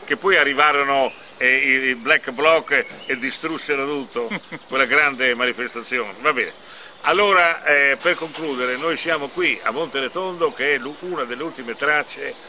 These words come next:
Speaker 1: dell'eroismo garibaldino. Perché noi siamo garibaldini? C'è una ragione molto semplice, perché Garibaldi ha
Speaker 2: Era
Speaker 1: rappresent-
Speaker 2: mazziniano,
Speaker 1: No, a parte,
Speaker 2: prima.
Speaker 1: a parte la politica, diciamo appunto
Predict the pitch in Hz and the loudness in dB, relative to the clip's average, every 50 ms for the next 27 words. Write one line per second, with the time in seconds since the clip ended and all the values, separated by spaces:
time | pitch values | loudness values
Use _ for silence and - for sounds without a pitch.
0 | - - - - 127 151 156 135 127 135 143 151 151 147 143 143 127 - 117 123 | -20 -20 -18 -10 -4 -2 -2 0 0 0 2 2 2 2 0 -2 -4 -4 -6 -8
1 | 123 120 110 120 127 127 117 110 113 110 101 104 98 92 92 90 - - - - | -8 -6 -2 -2 -2 -2 0 -4 -4 -4 -4 -6 -8 -8 -8 -10 -14 -16 -18 -20
2 | - - - - 196 214 214 208 - 185 151 127 143 147 139 - - 151 147 139 | -20 -18 -12 0 2 2 2 2 2 0 0 0 0 -2 -2 -2 0 2 2 2
3 | 131 127 123 113 107 123 120 117 107 110 113 107 98 107 104 101 110 110 - 170 | 2 2 -2 -2 0 0 -2 0 -2 -4 -4 -4 -4 -8 -8 -8 -8 -8 -6 -6
4 | 165 165 170 170 170 151 156 180 165 143 143 147 143 120 - 123 110 98 104 92 | -6 -6 -6 -6 -6 -6 -6 -6 -6 -6 -4 -6 -8 -8 -8 -10 -10 -10 -10 -12
5 | 85 - 90 87 87 - - - - - - - - - - 202 180 - 156 165 | -12 -14 -18 -18 -18 -18 -18 -18 -18 -18 -18 -18 -16 -6 -6 -6 -4 -2 0 -2
6 | 156 139 143 151 180 170 156 139 135 127 113 110 110 104 113 120 117 - 147 - | -2 -2 -2 0 2 2 2 4 4 4 4 4 2 -2 -6 -8 -2 0 2 4
7 | 220 226 214 208 202 208 202 151 - 208 208 214 214 202 180 143 127 117 104 101 | 4 4 4 4 4 2 2 2 2 0 2 4 4 4 4 4 4 2 0 -2
8 | 92 85 80 - 175 180 160 135 - - 160 147 - 175 170 147 120 101 175 185 | -6 -8 -10 -6 -4 -2 -2 -2 -2 -2 -4 -2 0 0 0 0 2 2 0 0
9 | - 165 156 147 131 - 127 120 107 98 - 98 90 85 85 78 - - - - | 0 -2 -2 -2 -2 -2 -4 -6 -6 -8 -12 -12 -12 -12 -12 -14 -14 -16 -20 -20
10 | - - - - - - - 131 131 - 170 165 151 139 120 151 160 151 135 147 | -18 -16 -16 -16 -16 -14 -10 -8 -2 2 2 2 2 0 -6 -6 -10 -10 -8 -8
11 | 143 131 | -8 -8